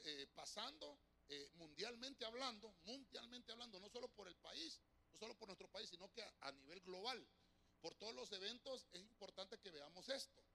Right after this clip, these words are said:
porque dice que se le, se les otorgó, mire lo que dice, se les otorgó al caballo y al jinete, se les otorgó. Entonces, ese color amarillento,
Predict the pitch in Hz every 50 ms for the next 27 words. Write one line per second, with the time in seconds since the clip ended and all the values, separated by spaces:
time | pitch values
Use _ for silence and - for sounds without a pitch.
0 | - - - - - - - - - - 196 208 - - 202 185 196 226 196 285
1 | 269 - - 226 - - 220 208 196 196 190 196 - - - - - - 214 214
2 | 214 208 214 208 196 - - 220 214 - - - 208 190 185 185 - - 302 427
3 | 370 - 196 226 262 277 262 - - 254 233 - 226 190 - - - 214 208 196
4 | 202 196 196 180 - - 180 - - 180 170 180 180 240 240 208 147 - - -
5 | - - 160 175 180 180 175 - 190 185 175 180 214 262 294 - 320 - 269 233
6 | 208 190 - 240 262 170 190 196 - - - - - - - - - - - -
7 | - - - - - - - - - - 190 190 185 185 - 185 185 - - 190
8 | 180 180 226 233 196 156 143 - - 240 220 247 269 254 - - - - - -
9 | - - - 208 214 - 277 247 - - 220 214 214 214 240 254 254 240 233 220
10 | 208 202 196 196 196 190 190 185 185 196 226 240 233 202 160 147 135 - - 170
11 | 175 190 208